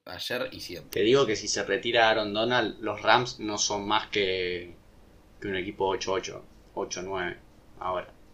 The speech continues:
Speaker 1: Buah, tampoco la pavada, pero sin Aaron Donald los Rams no ganan el
Speaker 2: Te,
Speaker 1: Super Bowl, sin duda.
Speaker 2: te juego lo que
Speaker 1: Debería
Speaker 2: quieras.
Speaker 1: decir pavadas. Eso, eso es dolor,
Speaker 2: No.
Speaker 1: eso es dolor,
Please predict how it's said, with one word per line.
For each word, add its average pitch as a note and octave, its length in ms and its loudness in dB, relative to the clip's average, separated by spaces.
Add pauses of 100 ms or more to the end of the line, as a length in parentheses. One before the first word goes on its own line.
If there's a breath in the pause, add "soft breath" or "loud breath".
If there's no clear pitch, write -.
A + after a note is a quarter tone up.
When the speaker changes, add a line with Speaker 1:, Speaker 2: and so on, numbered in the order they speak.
(460)
Speaker 1:
Buah, F2+ 340 -10
tampoco F#2+ 400 -10
la F2 120 -10
pavada, E2 500 -12
pero E2 840 -10
sin F#2 240 -12
Aaron F2 200 -10
Donald F2+ 300 -10
los D#2+ 100 -16
Rams E2+ 220 -18
no F2+ 80 -20
ganan E2 200 -18
el D#2 40 -16
Speaker 2:
Te, D#2 60 -10
Speaker 1:
Super D#2+ 220 -14
Bowl, F2+ 140 -10
sin E2 180 -16
duda. D#2+ 80 -16
Speaker 2:
te F2+ 80 -14
juego G#2 260 -4
lo F#2+ 80 -6
que F#2 60 -8
Speaker 1:
Debería F#2 260 -8
Speaker 2:
quieras. E2+ 180 -12
Speaker 1:
decir E2+ 180 -16
pavadas. F2 460 -10
Eso, G#2+ 180 -8
eso D#3+ 220 0
es F3+ 80 4
dolor, A2+ 320 2
Speaker 2:
No. F4 100 2
Speaker 1:
eso A2 180 8
es - 60 0
dolor, E2 200 -10